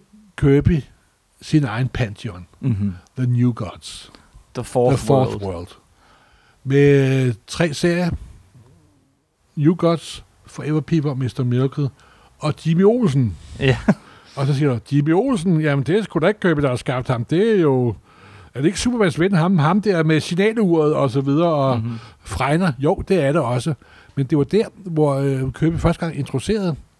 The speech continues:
Speaker 1: var det første D C-serie, der kom. Før New Gods, Forever People og mister Miracle. Det var, øh, Jimmy Olsen,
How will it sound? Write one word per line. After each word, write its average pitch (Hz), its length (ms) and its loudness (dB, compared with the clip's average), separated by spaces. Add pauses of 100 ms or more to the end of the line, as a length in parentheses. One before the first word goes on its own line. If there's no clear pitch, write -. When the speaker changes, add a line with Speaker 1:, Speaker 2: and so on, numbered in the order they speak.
(260)
Speaker 1:
var 160 60 2
det 156 80 0
første 190 280 0
D - 20 0
C-serie, 175 240 0
der 147 60 -2
kom. 139 260 -2 (420)
Før 175 220 2
New 151 180 6
Gods, 139 560 0
Forever 135 220 -4
People 143 380 -2
og 131 80 -6
mister 127 240 -2
Miracle. 120 400 -2 (400)
Det 143 140 2
var, 151 160 6
øh, 120 340 0 (120)
Jimmy 127 120 -2
Olsen, 127 380 -4